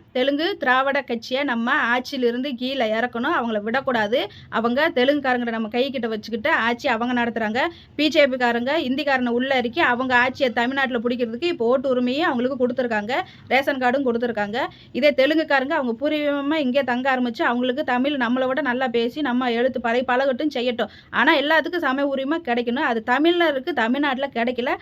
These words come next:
இது இப்படியே போனா இலங்கையில நடந்த அதே இதை நம்மளுக்கு நடக்கும். நிறைய இடத்துல இந்திக்காரங்க நம்ம தமிழ்காரங்களை எவ்வளவோ அடிச்சு மல்லு கட்டுறதை, போலீஸ்காரங்களே அடிக்கிறதை நம்ம பார்த்திருப்போம். ஒரு க-, கல்குவாரியில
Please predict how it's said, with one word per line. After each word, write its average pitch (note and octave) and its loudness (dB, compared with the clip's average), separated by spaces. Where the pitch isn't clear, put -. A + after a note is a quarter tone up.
இது B3+ 0
இப்படியே D4 4
போனா C#4+ 2
இலங்கையில D4 2
நடந்த B3 0
அதே A3+ 2
இதை C4+ 0
நம்மளுக்கு C4 0
நடக்கும். A#3+ -2
நிறைய C#4 6
இடத்துல D4 4
இந்திக்காரங்க C#4 0
நம்ம B3 2
தமிழ்காரங்களை C4+ 2
எவ்வளவோ C4+ 2
அடிச்சு B3 -6
மல்லு C4+ -2
கட்டுறதை, C4 0
போலீஸ்காரங்களே C#4 0
அடிக்கிறதை B3 -2
நம்ம B3+ 0
பார்த்திருப்போம். A#3+ -2
ஒரு A#3 2
க-, B3 6
கல்குவாரியில C4 2